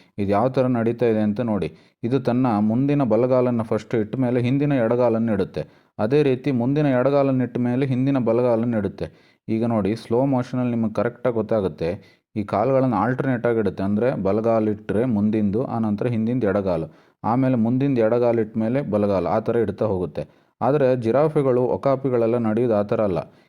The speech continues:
ಇಲ್ಲಿ ಜಿರಾಫೆ ನಡಿಗೆ ನೋಡಿ, ಜಿರಾಫೆ ಬಲಗಡೆದ ಎರಡು ಕಾಲುಗಳನ್ನು ಒಟ್ಟಿಗೆ ಮುಂದಿಡುತ್ತೆ, ಹಾಗೆ ಎಡಗಡೆದ ಎರಡು ಕಾಲುಗಳನ್ನು ಒಟ್ಟಿಗೆ ಮುಂದಿಡುತ್ತೆ.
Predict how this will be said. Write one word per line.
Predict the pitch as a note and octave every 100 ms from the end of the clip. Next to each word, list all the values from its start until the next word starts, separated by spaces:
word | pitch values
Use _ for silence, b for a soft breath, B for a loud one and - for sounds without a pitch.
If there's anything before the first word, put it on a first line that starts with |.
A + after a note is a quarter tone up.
| b
ಇಲ್ಲಿ | A#2 A#2+
ಜಿರಾಫೆ | G#2+ A2+ C3+ C#3
ನಡಿಗೆ | A#2+ A2 A#2+
ನೋಡಿ, | B2 G#2+ E2+ D#2+ B2 B B G#2
ಜಿರಾಫೆ | A#2 C#3+ D3
ಬಲಗಡೆದ | C3 G#2 B2 C3 C3+ A#2+
ಎರಡು | G#2 C3 C3+
ಕಾಲುಗಳನ್ನು | C3 B2+ B2 C3
ಒಟ್ಟಿಗೆ | A2 A2 C#3 C3
ಮುಂದಿಡುತ್ತೆ, | A2 A2 G#2+ F2+ - D#2+
ಹಾಗೆ | D2+ A2+ C3 C#3+
ಎಡಗಡೆದ | A2+ B2+ C#3+ C#3 B2
ಎರಡು | A#2 C#3
ಕಾಲುಗಳನ್ನು | C3+ B2+ B2+ C3 B2+
ಒಟ್ಟಿಗೆ | G#2+ - C#3+
ಮುಂದಿಡುತ್ತೆ. | B2+ A2+ G2+ F2+ - D#2 - _